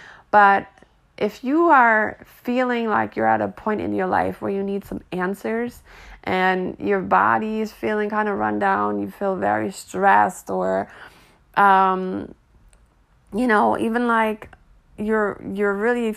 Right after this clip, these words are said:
going through depression, like, whatever it may be, if you feel like you need answers and things are not working out for you right now, really consider a fast. I highly, highly recommend it. It's amazing. Uh,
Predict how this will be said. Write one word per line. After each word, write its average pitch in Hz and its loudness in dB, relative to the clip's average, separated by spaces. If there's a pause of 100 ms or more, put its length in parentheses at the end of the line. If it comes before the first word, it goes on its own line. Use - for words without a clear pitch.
(160)
going 220 0
through 226 -8
depression, 226 -4
like, 214 -4
whatever 220 -2
it - -4
may 202 -2
be, 196 -4 (320)
if - -6
you 247 -8
feel 233 -4
like 214 -2
you 214 -4
need 214 -4
answers 190 -6 (100)
and 185 -6
things 233 -2
are 208 -2
not 190 -2
working 196 -6
out 196 -4
for - -8
you - -4
right 107 -4
now, 220 -6 (380)
really 202 0
consider 190 -6
a - -8
fast. - -10
I 190 -2
highly, 190 -6
highly 190 -6
recommend - -10
it. - -12 (120)
It's 185 -8
amazing. - -12 (680)
Uh, 190 2